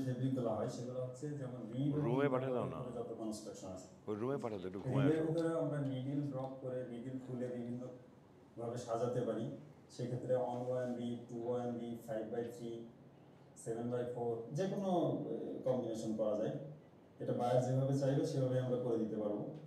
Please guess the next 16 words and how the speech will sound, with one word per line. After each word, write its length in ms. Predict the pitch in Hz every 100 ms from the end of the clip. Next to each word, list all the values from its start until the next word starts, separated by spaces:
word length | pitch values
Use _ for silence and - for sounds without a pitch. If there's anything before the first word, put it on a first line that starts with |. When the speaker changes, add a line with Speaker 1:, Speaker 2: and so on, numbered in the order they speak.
| - - - -
Speaker 1:
তো 40 | 110
ডাবল 280 | 127 135 151
জার্সি 200 | 156 151 156
মেশিনে 380 | 143 143 147
রিব, 400 | 120 120 135 143 147 - - - - -
ইন্টারলক, 560 | 120 123 131 127 123 - - - - - -
ড্রপ 260 | - 127 123
নিডল 300 | 127 131 127
ডিজাইন, 520 | 127 120 123 127 143 - - - - - - - - -
ওয়াফেল 400 | 127 131 151 139
কাপড়, 460 | 135 120 123 123 135 135 117
মেশ 200 | 135 139 -
কাপড়, 340 | 123 120 120 110 -
ফ্ল্যাট 320 | 127 127 127
ব্যাক 180 | 131 -
রিব, 220 | 110 120